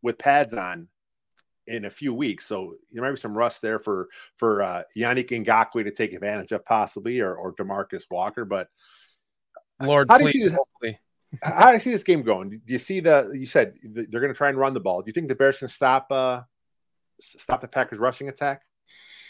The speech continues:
Speaker 2: Well, first off, I've, I, I'd like to acknowledge everyone in chat here. Brian, I am Skokes, Hair Bear. It's great to see you guys. They're like, "Shorty, nice."
Speaker 1: I, I,
Speaker 2: Uh,
Speaker 1: I, I think, I think that this is your crew, man. They popped over from your channel.
Speaker 2: Yeah.
Speaker 1: Nice.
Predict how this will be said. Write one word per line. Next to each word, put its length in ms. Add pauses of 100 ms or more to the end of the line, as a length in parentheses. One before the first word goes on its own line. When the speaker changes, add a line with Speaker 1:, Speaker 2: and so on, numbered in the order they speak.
(920)
Speaker 2:
Well, 100
first 280
off, 240
I've, 300
I, 60
I'd 240
like 160
to 80
acknowledge 400
everyone 320
in 80
chat 240
here. 120
Brian, 420
I 180
am 100
Skokes, 580
Hair 220
Bear. 340
It's 140
great 160
to 80
see 220
you 100
guys. 600 (340)
They're 100
like, 160
"Shorty, 460
nice." 560 (240)
Speaker 1:
I, 60 (340)
I, 100
Speaker 2:
Uh, 260 (240)
Speaker 1:
I, 60 (120)
I 40
think, 240
I 80
think 200
that 460
this 220
is 100
your 120
crew, 260
man. 220
They 80
popped 240
over 160
from 160
your 120
channel. 400 (220)
Speaker 2:
Yeah. 240
Speaker 1:
Nice. 220